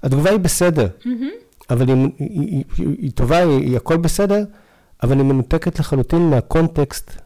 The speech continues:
Speaker 1: של הדיון. כי פה
Speaker 2: מהמם.
Speaker 1: הדיון בעצם הוא על התגובה ואופן ההתמודדות
Speaker 2: מהמם.
Speaker 1: של שופרסל, וזה אחד מהבאגים הגדולים ביותר, אה, של, אה, שירות צרכנים ברשת, או
Speaker 2: מהמם.
Speaker 1: המ-, התערבות ברשת.
Speaker 2: מהמם.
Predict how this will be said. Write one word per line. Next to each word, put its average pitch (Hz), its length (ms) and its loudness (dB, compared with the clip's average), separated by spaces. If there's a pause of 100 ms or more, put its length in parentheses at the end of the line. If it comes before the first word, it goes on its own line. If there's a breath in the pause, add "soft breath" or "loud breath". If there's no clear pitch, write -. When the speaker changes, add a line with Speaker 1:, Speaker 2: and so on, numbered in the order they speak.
Speaker 1:
של 131 200 -4
הדיון. 123 400 4 (480)
כי - 80 -4
פה - 140 0
Speaker 2:
מהמם. 147 120 4
Speaker 1:
הדיון 147 280 4
בעצם 151 320 0 (120)
הוא 135 180 0
על 127 100 2
התגובה 123 480 0
ואופן 139 340 0
ההתמודדות 123 720 -2 (120)
Speaker 2:
מהמם. 208 400 -2
Speaker 1:
של - 160 -2
שופרסל, 110 560 -2 (140)
וזה 113 560 -4 (140)
אחד 147 360 -4 (220)
מהבאגים 131 640 0
הגדולים 123 500 -2
ביותר, 143 520 0 (720 soft breath)
אה, 113 240 -4 (100)
של, 113 340 -4
אה, 107 340 -2
שירות 131 300 -4
צרכנים 120 500 -4 (160)
ברשת, 110 640 -4
או 113 180 -2
Speaker 2:
מהמם. 110 200 0
Speaker 1:
המ-, 107 120 -2 (300)
התערבות 131 540 -2
ברשת. 127 480 -2
Speaker 2:
מהמם. 233 100 -2